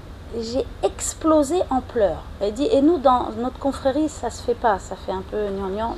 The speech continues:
de exploser en pleurs. C'est des gens académiques, euh, sérieux, n'est-ce pas ? Donc ça se fait pas. J'ai explosé en pleurs et j'ai senti mon cœur se comprimer. Et alors elle a dit, mais si je vous dis pourquoi j'ai explosé en pleurs, vous n'allez pas le croire.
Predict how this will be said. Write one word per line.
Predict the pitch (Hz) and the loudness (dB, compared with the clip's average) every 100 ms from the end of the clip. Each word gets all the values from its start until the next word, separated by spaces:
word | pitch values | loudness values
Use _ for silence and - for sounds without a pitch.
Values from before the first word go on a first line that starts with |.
| 196 | -6
de | 196 - | -8 -8
exploser | - - 196 185 | -10 -8 -6 -4
en | 185 | -6
pleurs. | 180 240 254 - 202 190 - | -2 2 2 0 -8 -12 -14
C'est | - 165 | -10 -8
des | 165 | -6
gens | 185 165 | -4 -4
académiques, | 160 202 175 160 - - | -4 -8 -8 -10 -10 -14
euh, | - - - 269 - - | -14 -14 -14 -14 -14 -14
sérieux, | - - - - - | -12 -10 -8 -8 -10
n'est-ce | 180 - | -12 -4
pas ? | - 349 - - - - - | -4 -4 -12 -14 -16 -14 -2
Donc | 226 262 | 0 6
ça | 330 | 6
se | 302 | 6
fait | 226 | 0
pas. | - 202 269 - - - - - - | -2 -6 -12 -14 -14 -14 -14 -14 -6
J'ai | 254 359 | 4 6
explosé | 392 - 370 339 370 | 6 4 2 6 6
en | 302 | 6
pleurs | - 262 349 392 | 8 10 12 10
et | 277 | 6
j'ai | - | 0
senti | - 302 320 | -4 0 4
mon | 269 262 - | 4 2 -2
cœur | 370 349 | -4 -2
se | 285 | -4
comprimer. | - 254 - 247 220 202 - - - - - 202 | -2 -4 -6 -6 -8 -8 -12 -14 -14 -14 -2 2
Et | |
alors | 190 220 214 | 6 6 4
elle | 202 | 2
a | |
dit, | 185 233 | 2 0
mais | 226 | 0
si | - 392 | 8 8
je | - | 8
vous | 294 | 0
dis | 311 | 0
pourquoi | - 247 - 415 427 | -2 -4 6 8 8
j'ai | 220 | 6
explosé | - - 190 185 | -6 -8 -6 -4
en | 170 | -4
pleurs, | - 170 156 - | -4 -4 -6 2
vous | 254 | 6
n'allez | 294 302 | 8 8
pas | 311 - 440 | 6 8 10
le | 392 | 10
croire. | 392 - 403 403 - | 8 10 12 12 8